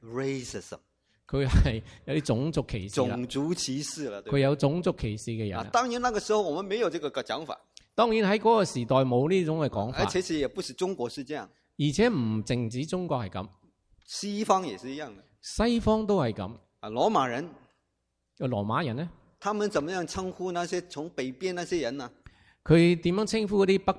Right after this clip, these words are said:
Speaker 2: 邊嚟嘅人呢？
Speaker 1: 或者不是羅馬人呢？
Speaker 2: 或者唔係，啊，羅馬人呢？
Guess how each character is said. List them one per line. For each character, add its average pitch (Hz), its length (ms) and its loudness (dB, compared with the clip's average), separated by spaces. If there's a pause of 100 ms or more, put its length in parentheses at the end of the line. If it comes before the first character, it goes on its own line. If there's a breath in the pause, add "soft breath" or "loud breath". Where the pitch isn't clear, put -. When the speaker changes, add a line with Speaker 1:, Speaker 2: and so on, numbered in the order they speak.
(160)
Speaker 2:
邊 110 140 0
嚟 101 80 -2
嘅 101 220 -2
人 98 140 -2
呢？ 120 100 -2
Speaker 1:
或 202 80 4
者 202 160 2
不 247 140 -4
是 214 300 4
羅 160 200 6
馬 120 220 -2
人 117 140 -6
呢？ 170 120 -10 (240)
Speaker 2:
或 127 120 2
者 151 140 2
唔 127 340 -2
係， 135 680 0
啊， 123 200 0
羅 113 180 2
馬 131 240 2
人 113 140 -2
呢？ 165 180 -4